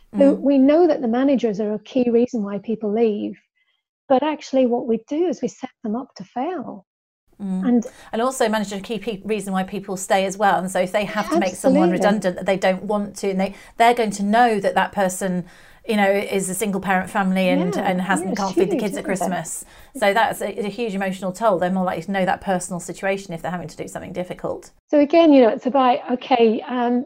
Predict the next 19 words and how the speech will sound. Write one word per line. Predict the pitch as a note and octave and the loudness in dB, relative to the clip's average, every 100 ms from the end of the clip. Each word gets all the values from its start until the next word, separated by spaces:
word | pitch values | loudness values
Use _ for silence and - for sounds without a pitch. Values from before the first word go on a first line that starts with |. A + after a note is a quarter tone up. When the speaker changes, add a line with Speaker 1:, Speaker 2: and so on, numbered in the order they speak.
| - | -4
Speaker 1:
you | C4 | -4
know, | A3+ | -2
let's, | G#3+ C4+ C4+ - _ | 0 -2 -4 -12 _
let's | D4 D4 | -6 -4
prepare | - C4+ - E4 D#4 | -6 -6 -2 0 0
for | A3+ | -2
this, | F#3+ - - | -2 -4 -4
let's | C4 C4 C4 | -8 -2 0
recognise | A#3+ B3 A3+ G3+ G#3 | 0 0 -2 -2 -6
this. | - G#3+ A3 _ - - - _ | -8 -10 -10 _ -20 -20 -20 _
And | C4+ F4 | 4 8
then | E4+ E4+ | 8 8
fundamentally, | F#4+ F4+ D#4 C4+ D4 C#4 - - - E4+ | 6 4 6 6 4 4 0 -2 -2 -4
it's | A#3+ | -2
about | C#4 D4 C#4+ B3+ - - - | 0 0 2 0 0 -14 -6
actually | A#3+ - C4+ | -6 0 2
recognising | A#3+ C#4 C#4 C4 G#3+ G3 G#3+ | 2 2 -2 -2 -2 -2 -2
when | G#3 G#3 | -2 -4
people | G3+ A#3 A3 G#3+ G3 F#3 | -4 -4 -4 -4 -4 -6